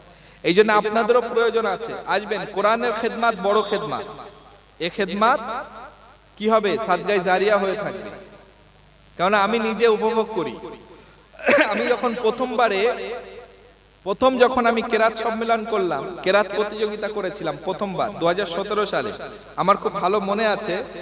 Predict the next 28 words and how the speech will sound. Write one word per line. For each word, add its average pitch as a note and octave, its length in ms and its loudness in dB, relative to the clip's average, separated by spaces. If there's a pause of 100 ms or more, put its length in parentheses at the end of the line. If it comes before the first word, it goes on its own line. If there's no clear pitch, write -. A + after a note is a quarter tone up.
(320)
কেরাত G3 320 4
প্রতিযোগিতা A3+ 560 -2
করার G#3+ 320 4
পরে G3+ 340 0 (440)
আমি F3+ 180 -2
উপলব্ধি A3+ 440 0
করেছি G#3 520 -2 (560)
যে D3 140 2
আমাদের G#3 420 4
এলাকাতে G#3+ 560 2 (1120)
আমি F3 200 0
যখন A3 260 2
প্রথম A3 380 -2
পুরস্কার G#3 460 0
দিয়েছিলাম G#3+ 460 2
অল্টো F#3+ 280 2
গাড়ি F#3+ 340 2 (400)
আর C#3+ 80 -4 (120)
বাইক F3+ 240 0
দিয়েছিলাম G#3 460 -2
বুলেট, F3+ 340 0
second F#3 420 -4
পুরস্কার, F#3 360 -2
আমার F3 180 0
খুব - 180 -6
ভালো E3+ 240 0
মনে F#3+ 240 -2
আছে। E3 340 -4